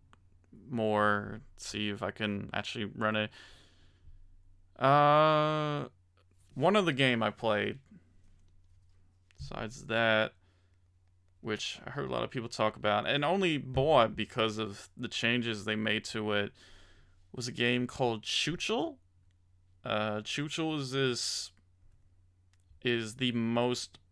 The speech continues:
point and click, not adventure, but point and click little thing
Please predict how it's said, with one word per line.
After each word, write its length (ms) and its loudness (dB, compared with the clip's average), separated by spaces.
point 260 0
and 120 0
click, 540 2
not 180 6
adventure, 800 0
but 120 -12
point 220 -2
and 80 -4
click 400 -2
little 320 0
thing 680 -2